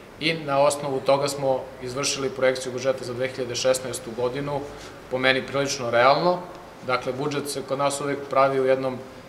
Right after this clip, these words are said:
procesu razgovora sa budžetskim korisnicima šta su to njihove potrebe. Zatim moramo da zadovoljimo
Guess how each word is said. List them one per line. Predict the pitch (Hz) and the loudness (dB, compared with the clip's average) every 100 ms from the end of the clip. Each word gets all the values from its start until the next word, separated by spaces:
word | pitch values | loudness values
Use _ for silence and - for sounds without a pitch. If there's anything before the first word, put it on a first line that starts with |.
| - | 2
procesu | 139 151 147 - 135 123 | 4 4 0 -2 -2 2
razgovora | 143 - 135 139 131 120 | 6 8 6 2 2 0
sa | 123 | -2
budžetskim | 120 127 123 131 | -4 -6 -6 -10
korisnicima | 117 131 131 127 120 123 | 2 2 2 -4 -8 -8
šta | 113 131 | 0 2
su | 131 127 | 2 -2
to | 131 | -4
njihove | 127 123 113 107 131 | -4 -8 -10 -4 0
potrebe. | 135 160 165 170 - - - - - - - - - - | 2 2 4 4 2 -10 -16 -18 -20 -20 -20 -20 -20 -4
Zatim | 120 131 131 | 4 4 2
moramo | 127 131 131 123 | 2 2 2 0
da | 123 | -2
zadovoljimo | 117 123 131 131 123 113 | -2 4 4 4 0 -4